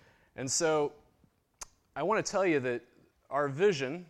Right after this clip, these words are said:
as a church leadership, or, or maybe even more specifically,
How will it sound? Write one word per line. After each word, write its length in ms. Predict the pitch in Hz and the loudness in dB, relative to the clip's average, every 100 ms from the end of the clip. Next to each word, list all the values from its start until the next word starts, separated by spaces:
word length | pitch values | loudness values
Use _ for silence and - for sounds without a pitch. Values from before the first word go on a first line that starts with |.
| _ _ _ | _ _ _
as 180 | 127 127 | -10 -10
a 40 | |
church 340 | 123 190 156 - | -8 -6 -6 -4
leadership, 640 | 151 147 127 - 117 - - | -4 -2 -4 -4 -6 -6 -14
or, 320 | 123 123 117 - - _ _ | -6 -4 -6 -10 -20 _ _
or 240 | - 123 120 | -6 -4 -2
maybe 320 | 127 151 156 | -2 -2 -2
even 240 | 151 123 | -4 -4
more 160 | 123 131 | -4 -4
specifically, 840 | - 113 - 127 107 107 98 95 | -6 -12 -10 -8 -10 -8 -8 -8